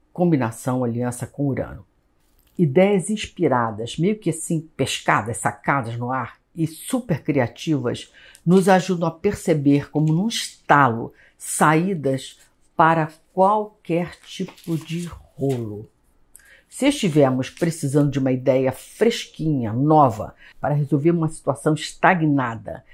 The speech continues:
e para a qual já tentamos algumas vezes, algumas tentativas, mas sempre batia na trava, esse é o dia. Dificuldade para achar um produto que você vem procurando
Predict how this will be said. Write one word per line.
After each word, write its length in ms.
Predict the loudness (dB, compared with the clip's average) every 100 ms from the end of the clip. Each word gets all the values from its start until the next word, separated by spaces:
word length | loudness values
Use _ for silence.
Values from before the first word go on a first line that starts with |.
| -20 -8
e 60 | -2
para 260 | 2 2
a 40 | 2
qual 300 | 4 4 2
já 100 | -4
tentamos 880 | -4 -6 -2 -2 0 -4 -8 -18 _ _ _ _ 2
algumas 800 | 2 2 -6 0 2 4 4 2
vezes, 440 | 0 0 -2 -4
algumas 560 | -4 0 2 4 2 0
tentativas, 640 | -2 -2 -6 -4 -4 -2
mas 180 | -4 -4
sempre 760 | -8 -10 0 2 4 0 -6
batia 580 | -2 -4 -4 -8 -2 -2
na 140 | -2
trava, 560 | -2 2 2 2 -6 -16 _ _ -20 -20 _ -6
esse 220 | -2 0
é 40 |
o 40 | 0
dia. 380 | -2 -8 -10 -16 _ _ _ _ -20 -12 -2
Dificuldade 640 | 0 2 0 2 2 2
para 140 | 0 0
achar 200 | 0 -2
um 120 | -2
produto 460 | 0 0 0 -2
que 80 | -2
você 200 | -4 0
vem 140 | 0 0
procurando 840 | -2 -2 2 4 4 4 0